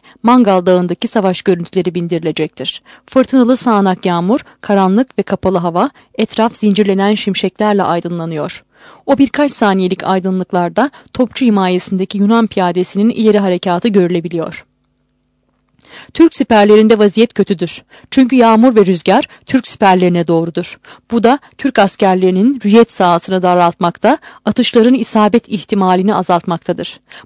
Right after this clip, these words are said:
Buna rağmen Türk direnişi inatçı ve serttir. Türk siperlerine giren Yunan piyadesiyle boğaz boğaza süngü harbi başlıyor. Bindirilen savaş görüntüleri kaybolur, tekrar Sakarya Savaş Bölgesi'nin haritası tek başına kalır.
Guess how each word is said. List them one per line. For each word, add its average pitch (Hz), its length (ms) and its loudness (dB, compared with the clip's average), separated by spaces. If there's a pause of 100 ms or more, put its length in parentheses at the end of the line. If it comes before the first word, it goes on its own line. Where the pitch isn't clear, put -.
Buna 240 200 4
rağmen 190 380 2 (240)
Türk 277 220 0
direnişi 196 460 0
inatçı 214 480 0
ve 220 80 2
serttir. - 580 -4 (280)
Türk - 220 -4
siperlerine 190 560 0
giren 185 240 2
Yunan 208 340 2
piyadesiyle 196 760 0 (300)
boğaz 214 340 6
boğaza 180 340 2
süngü 208 360 0
harbi 175 300 -2
başlıyor. 165 600 -4 (760)
Bindirilen 262 460 6
savaş 226 340 2
görüntüleri 196 500 2
kaybolur, 180 500 -2 (240)
tekrar 226 340 2
Sakarya 208 460 0
Savaş 180 360 -2
Bölgesi'nin 185 460 0
haritası 190 480 -2
tek - 240 0
başına 165 280 -2
kalır. - 400 -10